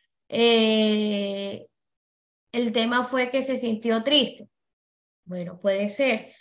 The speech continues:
"Me siento un poco triste por lo que me dijiste aquel día, porque me hace sentir, eh,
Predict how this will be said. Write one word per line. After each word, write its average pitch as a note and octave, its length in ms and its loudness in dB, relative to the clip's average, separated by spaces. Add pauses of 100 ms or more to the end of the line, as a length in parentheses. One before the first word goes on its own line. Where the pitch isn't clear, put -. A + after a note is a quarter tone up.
(280)
"Me A3+ 200 2
siento C4+ 680 0
un A3+ 220 -2
poco B3+ 420 2
triste C4+ 640 -2 (880)
por B3 520 4
lo A#3 180 2
que A3+ 160 0
me A#3 220 2
dijiste C4 720 -2 (400)
aquel G3 600 -2
día, B3 600 2 (840)
porque C#4 800 4
me B3+ 300 4
hace A3 300 4
sentir, C4+ 720 -2 (680)
eh, G#3 1040 -2